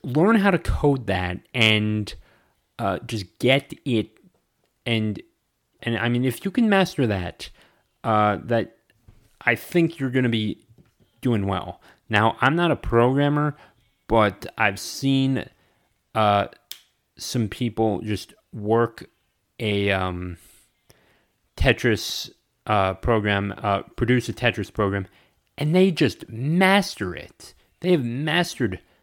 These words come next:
how to, like, write in JavaScript or Java and C plus plus and just put it all there. It is amazing, man. It is amazing what,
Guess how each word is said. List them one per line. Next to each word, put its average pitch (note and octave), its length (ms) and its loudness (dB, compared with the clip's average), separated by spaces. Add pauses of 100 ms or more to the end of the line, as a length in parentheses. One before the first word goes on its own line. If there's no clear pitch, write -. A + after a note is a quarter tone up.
(300)
how - 160 -4
to, A#2+ 120 2
like, G#2+ 260 -2 (100)
write A2+ 220 0
in G#2+ 120 -2
JavaScript G2 600 -2
or G2+ 160 -6
Java F#2+ 680 0
and G2 400 -4 (360)
C - 200 -2
plus G2+ 220 0
plus G2 320 -4 (100)
and G2+ 240 -4 (840)
just - 360 -4 (200)
put F#3+ 300 2
it - 240 -4
all C#3+ 260 2
there. C3+ 500 2
It G3+ 160 0
is D#3 140 4
amazing, C#3+ 1080 0
man. A#2+ 300 2
It F#3+ 160 -2
is D#3+ 100 -4
amazing C#3 920 0 (680)
what, A2 200 -4